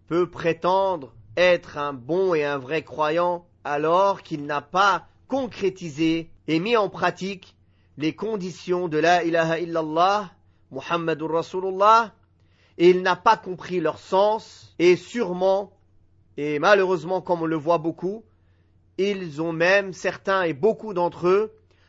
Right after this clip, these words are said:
commis des annulatifs de cette parole.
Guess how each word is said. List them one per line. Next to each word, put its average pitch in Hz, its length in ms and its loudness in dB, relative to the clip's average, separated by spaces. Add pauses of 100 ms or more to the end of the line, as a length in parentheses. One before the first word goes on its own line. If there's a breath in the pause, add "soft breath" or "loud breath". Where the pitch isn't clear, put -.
(180)
commis 226 600 6 (240)
des 151 360 2
annulatifs 220 840 4
de 147 80 -8
cette 143 280 -8
parole. 143 480 0